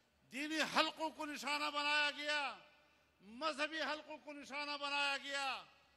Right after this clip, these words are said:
ہم نے اس وقت بھی کہا کہ آپ کے لیے یہ بھاری لگے گا، ہم برداشت کر لیں گے،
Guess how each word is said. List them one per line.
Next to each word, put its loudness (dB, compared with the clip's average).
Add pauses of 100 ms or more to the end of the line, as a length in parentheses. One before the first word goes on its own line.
(340)
ہم -4
نے -2
اس -6
وقت 0
بھی -6
کہا 2 (500)
کہ -14 (180)
آپ 2
کے -10
لیے -8
یہ -6
بھاری 0
لگے -6
گا، -18 (2250)
ہم 0
برداشت 2
کر -4
لیں 0
گے، 4